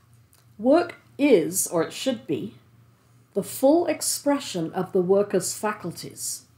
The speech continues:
the thing in which he finds spiritual, mental, and bodily satisfaction, and the medium in which he offers himself to God.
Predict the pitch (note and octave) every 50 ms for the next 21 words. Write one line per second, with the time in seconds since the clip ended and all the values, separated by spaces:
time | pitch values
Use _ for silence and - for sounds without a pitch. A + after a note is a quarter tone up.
0 | _ _ _ _ _ _ _ - G3+ G3+ - - B3+ C4 C#4 D4 D4 C4 A#3+ A#3
1 | A3 - - - G3 - - G3 F3+ F3 E3+ F3 - - - - - G#3+ A3 B3
2 | C#4 C4+ - - - - D4+ D4+ - - F3+ F#3+ G3 G3+ G#3 G#3 - A3+ A3 A3
3 | - - F3+ F3 - - F#3 F#3+ F#3+ G3+ G3+ G3 G3 F#3 F#3+ - F#3+ F3+ - F#3+
4 | F3+ - - F#3+ F3+ F3+ - - - - - - - _ _ _ _ _ _ _
5 | _ _ _ _ _ _ _ _ _ - G3+ G#3+ A3+ A3+ A3+ A3 A3 A3+ B3 C4
6 | C#4+ C#4+ D#4+ D#4 D#4+ D#4 D4+ D4 C#4 - - A3+ A3+ G#3+ A3+ A3+ A3 - - -
7 | A3 A3 - - G3+ G#3+ G#3+ - A3+ A3 - - A3 G#3+ G#3 G3 - - - G#3+
8 | G3+ G3 F#3 - - - - F#3+ F3 - F3+ E3+ D#3 C#3+ - -